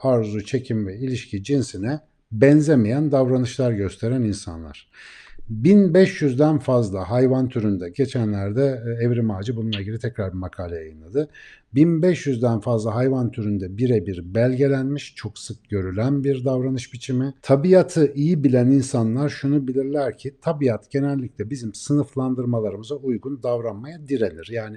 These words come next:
onun umurunda değildir bizim sınıflandırmalarımız. Biz erkek dişi böyle güzel anlaşılır, metodik bir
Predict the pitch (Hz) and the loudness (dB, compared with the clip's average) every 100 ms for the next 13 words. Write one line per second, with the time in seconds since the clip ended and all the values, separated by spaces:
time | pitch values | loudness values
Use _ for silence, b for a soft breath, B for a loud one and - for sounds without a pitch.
0 | 117 147 156 147 127 127 135 160 131 131 | -2 0 0 0 -2 -2 -4 -4 2 2
1 | 101 85 82 90 87 87 - 87 - 85 | 2 -6 -20 -20 -20 -16 -16 -14 -14 -14
2 | 87 85 85 123 175 - B B B B | -14 -18 -16 -12 -14 -16 B B B B
3 | 180 160 143 165 - 143 - 156 - 127 | 0 0 4 4 6 0 0 -4 -2 0
4 | 143 135 131 135 139 139 127 131 131 127 | 4 4 4 2 0 2 2 2 0 0
5 | 117 113 123 127 127 110 113 120 117 | -2 -4 -2 -2 -2 -6 -4 -2 -2